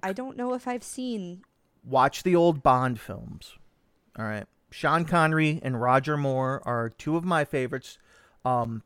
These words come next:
Speaker 2: Pierce Brosnan, he's perfectly fine. Daniel Craig, he's person, he's, you know, fine. Um, uh, there's the other one that I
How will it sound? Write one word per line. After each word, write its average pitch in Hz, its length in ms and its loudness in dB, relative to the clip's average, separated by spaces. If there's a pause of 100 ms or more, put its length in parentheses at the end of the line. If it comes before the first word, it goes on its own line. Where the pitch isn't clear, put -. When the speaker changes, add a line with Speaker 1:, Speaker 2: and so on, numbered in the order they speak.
Speaker 2:
Pierce 208 180 -2
Brosnan, 180 720 6
he's 123 340 -4 (260)
perfectly 143 440 -6
fine. 175 540 -2 (320)
Daniel 120 340 -2
Craig, 156 420 4
he's - 180 -16
person, 113 400 -12 (120)
he's, 123 300 -10 (100)
you 127 120 -8
know, - 240 -10
fine. 147 680 -2 (460)
Um, 113 720 0 (140)
uh, 117 240 -6
there's 113 220 -8
the 110 160 -14
other 139 160 -6
one 135 140 -6
that 120 100 -6
I 104 100 -6